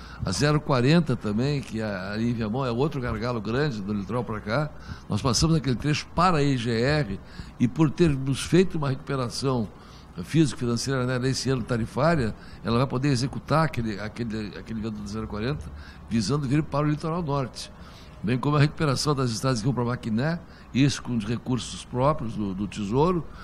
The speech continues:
e a Enterprise nós estamos permanentemente fazendo e trabalhando. Pinhal não se conseguia andar, ela está em boas condições. A quatrocentos e sete, ela tem que ser duplicada, mas primeiro vamos fazer o viaduto.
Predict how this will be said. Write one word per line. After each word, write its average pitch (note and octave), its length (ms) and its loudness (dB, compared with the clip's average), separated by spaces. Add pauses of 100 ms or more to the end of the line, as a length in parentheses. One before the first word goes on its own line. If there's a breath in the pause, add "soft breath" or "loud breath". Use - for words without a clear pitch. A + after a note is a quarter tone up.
(160 loud breath)
e - 80 -2
a C3 60 2
Enterprise D3 560 2
nós D3+ 120 -2
estamos D#3 180 -2
permanentemente D3 680 0
fazendo C#3+ 520 -2 (300 loud breath)
e C3 40 -2
trabalhando. C3 460 2
Pinhal A#2+ 360 2
não D#3+ 120 0
se - 100 -4
conseguia C#3 340 -2
andar, C3+ 300 0
ela G#2+ 100 -4
está A#2 200 -4
em G2+ 260 0
boas C3+ 260 4
condições. C3+ 680 -2 (600 loud breath)
A D3 100 4
quatrocentos D3+ 500 4
e A#2 60 0
sete, D3 320 4
ela E3+ 100 6
tem D#3+ 160 4
que D#3+ 80 0
ser D3+ 100 2
duplicada, A2 540 0
mas A#2 140 -2
primeiro F#3 200 2
vamos G3 140 4
fazer F#3 160 2
o F#3 40 6
viaduto. F3 540 0